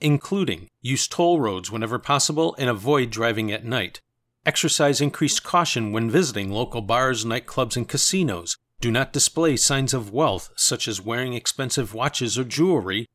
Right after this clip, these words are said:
and be extra vigilant when visiting banks or A T Ms. In addition, a new Alert U S A partner, securely travel dot com, has written an excellent piece on this destination entitled, "How to Manage Your Mexico Vacation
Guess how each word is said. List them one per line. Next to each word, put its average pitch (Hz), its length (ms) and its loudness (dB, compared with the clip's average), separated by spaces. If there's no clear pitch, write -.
and 143 420 2
be 123 200 -4
extra 147 340 -2
vigilant 113 580 -2
when 120 220 0
visiting 110 400 -2
banks 101 380 -4
or 110 100 -6
A 113 100 -6
T 98 280 -6
Ms. 92 320 -4
In 151 120 4
addition, 135 460 2
a 123 100 0
new 135 240 4
Alert 113 380 0
U 131 80 2
S 110 120 0
A 113 100 0
partner, 160 520 -2
securely 185 600 0
travel 123 380 0
dot 104 300 -4
com, 135 420 -4
has 120 240 -2
written 147 220 -2
an 127 220 -4
excellent - 440 -2
piece - 280 -2
on 117 100 -2
this 104 180 0
destination 117 840 -4
entitled, 131 580 0
"How 180 240 2
to 185 80 4
Manage 156 380 0
Your 127 80 0
Mexico 135 440 -2
Vacation 127 600 -4